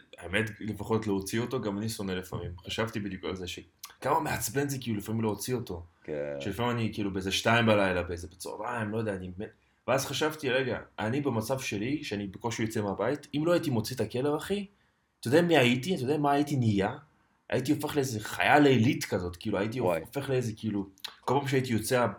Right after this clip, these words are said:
Speaker 1: מהבית לקנות אוכל, אפ-, שאפילו לקנות אוכל אני לא יוצא, כי אני מזמין כמו איזה
Speaker 2: כמו, כמו,
Speaker 1: תל
Speaker 2: כמו
Speaker 1: אביב.
Speaker 2: שצריך, אחי. כמו
Speaker 1: מזדיין.
Speaker 2: שצריך. מזמינים אך ורק אוכל מוכן ממסעדות,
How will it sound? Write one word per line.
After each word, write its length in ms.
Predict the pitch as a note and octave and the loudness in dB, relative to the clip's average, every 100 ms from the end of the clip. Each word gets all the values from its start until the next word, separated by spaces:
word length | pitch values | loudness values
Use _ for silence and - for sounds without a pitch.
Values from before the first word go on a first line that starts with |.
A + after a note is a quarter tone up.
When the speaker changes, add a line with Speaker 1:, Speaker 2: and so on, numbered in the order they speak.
| - _ _ _ _ _ - | -12 _ _ _ _ _ -12
Speaker 1:
מהבית 600 | F#2+ G2 A2 A#2+ A#2+ - _ _ _ - | -4 0 2 2 -2 -10 _ _ _ -8
לקנות 340 | G#2 - A#2 | -4 -2 2
אוכל, 220 | B2+ - | 2 2
אפ-, 120 | G#2+ - | 0 0
שאפילו 540 | A2+ B2+ D3+ D3 A#2+ | -2 2 4 6 6
לקנות 300 | A2+ A2+ C3+ | 2 2 4
אוכל 200 | C#3+ A#2+ | 4 4
אני 180 | G#2 G2+ | 2 4
לא 80 | G#2 | 2
יוצא, 240 | G2 G2+ | 2 0
כי 100 | F#2+ | -2
אני 100 | F#2 | -2
מזמין 360 | F#2 F2 A#2+ F#2+ | -2 0 0 0
כמו 180 | - | -4
איזה 180 | F2+ F2 D#2+ _ _ _ _ _ _ _ _ _ - | -6 -4 -8 _ _ _ _ _ _ _ _ _ -10
Speaker 2:
כמו, 160 | G#2+ | -8
כמו, 120 | - G#2 | -6 -4
Speaker 1:
תל 60 | |
Speaker 2:
כמו 100 | - | 2
Speaker 1:
אביב. 100 | G2 | 4
Speaker 2:
שצריך, 380 | G2 C3 D#3+ G2 | 8 10 10 8
אחי. 180 | F#2 E2+ | 2 -4
כמו 200 | - G#2 | -6 -8
Speaker 1:
מזדיין. 220 | F#2 G2+ | -2 0
Speaker 2:
שצריך. 500 | G2 F#2+ C3+ D3+ - - - - D2+ | 2 6 8 8 4 -4 -18 -6 0
מזמינים 420 | G2+ A2 C3 C#3 | 2 4 6 6
אך 220 | C3+ C#3+ | 4 4
ורק 240 | D3+ C#3+ | 4 4
אוכל 220 | C3+ B2 C3 | 4 2 2
מוכן 340 | A#2 A2 A2 | 2 0 0
ממסעדות, 720 | G#2 G2 G2+ F#2 F2 E2+ _ | 0 0 -2 0 0 0 _